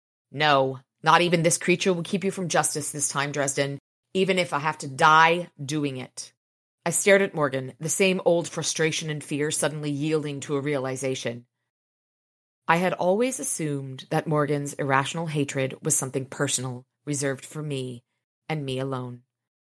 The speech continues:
I had assumed that, for whatever reason, Morgan's, Morgan's persecution was the result of the political and philosophical enmity of certain members of the White Council, that he was nothing but a pawn for someone higher up in the game.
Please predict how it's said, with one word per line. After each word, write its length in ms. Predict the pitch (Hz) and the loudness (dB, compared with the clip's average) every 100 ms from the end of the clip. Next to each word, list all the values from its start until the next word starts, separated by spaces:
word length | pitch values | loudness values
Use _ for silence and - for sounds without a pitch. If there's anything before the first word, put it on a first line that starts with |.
| _ | _
I 120 | 170 | 4
had 100 | 170 | 4
assumed 440 | 175 - 202 180 147 | 4 2 0 -2 -2
that, 240 | 147 - | -2 -2
for 140 | - 139 | -2 -2
whatever 340 | 143 143 185 | 2 2 2
reason, 560 | 170 160 143 135 131 - _ _ - | 0 -2 -2 -4 -8 -16 _ _ 2
Morgan's, 420 | 165 175 160 - _ - | 4 4 0 -6 _ 0
Morgan's 380 | 160 180 190 175 | 4 6 4 0
persecution 840 | - 175 208 - 175 175 156 151 _ _ | -2 -2 -2 -2 -2 -2 -4 -8 _ _
was 140 | 156 151 | 0 2
the 60 | |
result 440 | 160 151 151 156 - | 2 2 2 0 -4
of 100 | 151 | -8
the 80 | 143 | -6
political 580 | 135 165 180 180 202 196 | -6 -2 -2 0 -4 -2
and 140 | - 143 | -6 0
philosophical 680 | 170 147 175 170 196 190 - | 0 2 2 0 -2 -4 -4
enmity 560 | 170 160 156 165 165 151 _ _ _ | -4 -4 -4 -4 -6 -8 _ _ _
of 80 | 143 | -2
certain 340 | - 190 185 | 2 2 2
members 420 | 170 151 156 147 - | 0 0 0 -2 -4
of 120 | 147 | -4
the 80 | 135 | 0
White 240 | 143 135 | 0 -2
Council, 440 | 160 135 131 123 131 _ _ _ _ | -4 -4 -6 -10 -14 _ _ _ _
that 100 | 135 | -4
he 60 | 151 | -2
was 140 | 143 | -2
nothing 240 | 147 147 147 | -2 -2 0
but 100 | 165 | 0
a 60 | |
pawn 580 | 160 - 143 139 139 139 - | 0 -2 2 2 0 -8 -10
for 140 | - | -6
someone 360 | - 143 131 131 | -2 -2 -4 -6
higher 340 | 131 131 135 | 0 0 0
up 120 | 131 147 | -2 -6
in 60 | |
the 80 | 151 | -6
game. 380 | 139 123 120 | -4 -6 -8